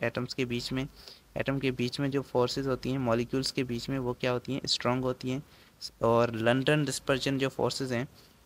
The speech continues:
वो भी strong हो जाती हैं। ये क्या होती हैं, नॉन पोलर बी-, अ, molecules के बीच में forces होती हैं, ये बहुत ही strong हो जाती हैं। उसकी वजह से halogens के अंदर हाई melting point और हाई boiling point होती है और नीचे जाने से वो क्या होती है,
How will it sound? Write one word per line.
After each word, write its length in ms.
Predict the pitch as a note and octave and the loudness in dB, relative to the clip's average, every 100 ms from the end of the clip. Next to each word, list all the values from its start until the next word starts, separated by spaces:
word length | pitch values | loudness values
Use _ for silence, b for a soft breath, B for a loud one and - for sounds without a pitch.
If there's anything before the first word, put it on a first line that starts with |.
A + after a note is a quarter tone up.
| _ _ _ _ - | _ _ _ _ -6
वो 160 | A#2+ C3 | 2 2
भी 160 | C#3+ | 4
strong 300 | C3 - C3 | 2 2 2
हो 100 | A#2 | 4
जाती 320 | A2+ A2 A2 A2 | 2 2 0 0
हैं। 60 | |
ये 180 | A2 C3 | 0 0
क्या 160 | D3 C3+ | 2 2
होती 220 | C3 C#3+ | 2 -2
हैं, 60 | |
नॉन 300 | C#3 A#2+ B2 | 0 0 0
पोलर 280 | C3 B2+ C3 | 2 2 2
बी-, 320 | B2+ A#2+ - | 0 -4 -2
अ, 220 | A#2+ A2+ A#2 | -2 -2 -2
molecules 520 | A2 A#2 A#2 B2+ - | -2 -4 -4 -6 -4
के 120 | B2+ | -4
बीच 240 | A#2+ A#2 B2+ | -4 -4 -4
में 80 | |
forces 420 | B2+ A#2+ A2+ B2+ B2 | -4 -4 -4 -2 -4
होती 260 | B2 B2 | -4 -4
हैं, 120 | C3+ - B B - | -4 -8 B B -4
ये 100 | B2 | 0
बहुत 280 | A#2+ A#2 B2 | 2 2 2
ही 100 | C3 | -2
strong 320 | - A#2 A#2+ | 0 0 2
हो 80 | A#2+ | 2
जाती 340 | B2+ A#2+ B2+ | 2 0 -2
हैं। 100 | C#3 | -4
उसकी 320 | - B2+ - C3 | -4 -6 -4 -2
वजह 260 | A2+ B2 | 0 0
से 180 | B2 C3+ | -2 -4
halogens 640 | B2+ A#2 B2 B2 B2 - | -2 -2 0 -2 -4 -4
के 100 | B2+ | -2
अंदर 300 | A#2+ A2+ A#2+ - B B B | -2 0 -2 -4 B B B
हाई 220 | B2 C3 | 4 4
melting 420 | C3+ A#2 A#2 B2 | 4 2 0 -4
point 300 | A#2+ A#2+ C3 | -2 -2 0
और 100 | B2 | 0
हाई 200 | A#2+ A2 | 2 2
boiling 380 | A#2+ G#2+ A2 A2+ | 4 2 2 -2
point 280 | G#2+ A2+ A2+ | -4 -4 -4
होती 220 | A2 - | -6 -6
है 200 | A#2 A#2 - B B - | -6 -6 -8 B B -2
और 180 | A2+ A2+ | 2 4
नीचे 340 | A2+ A2+ C3 | 2 0 0
जाने 280 | B2 G#2+ A2 | 2 0 0
से 140 | B2 B2 | -2 -2
वो 100 | A2 | -2
क्या 200 | - G#2+ | 0 0
होती 260 | G#2+ G#2+ | 0 -4
है, 140 | A#2 | -4